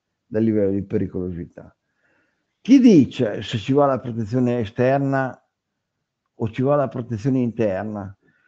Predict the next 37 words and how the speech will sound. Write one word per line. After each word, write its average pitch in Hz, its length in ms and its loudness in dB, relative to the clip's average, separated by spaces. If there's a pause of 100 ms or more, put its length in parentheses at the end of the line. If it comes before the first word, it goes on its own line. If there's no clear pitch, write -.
(160)
Come 202 240 0
al 226 80 6
solito 220 460 2
questo 185 340 0
è 185 40 2
l'arduo 135 560 0
compito 160 520 -2
lasciato 143 460 -2
al 170 40 -4
professioni-, 127 760 -4
professionista, 120 1000 -8 (420)
cioè 127 160 -2
non 131 200 0
è 139 80 0
vero 143 380 -2
che 107 140 -8
se 104 120 -8
c'è 117 200 -2
il 127 40 0
livello 123 400 -2
uno 135 260 -2
non 113 280 -6
ci 107 140 -8
va, 113 380 -6 (460)
se - 80 -20
c'è 123 140 -8
il 123 80 -2
livello 120 360 -2
due 123 220 -4
ci - 200 -10
va 120 360 -6
e - 60 -10
il 113 60 -6
livello 110 320 -6
tre 110 200 -12
ci 101 160 -14
va. 95 240 -8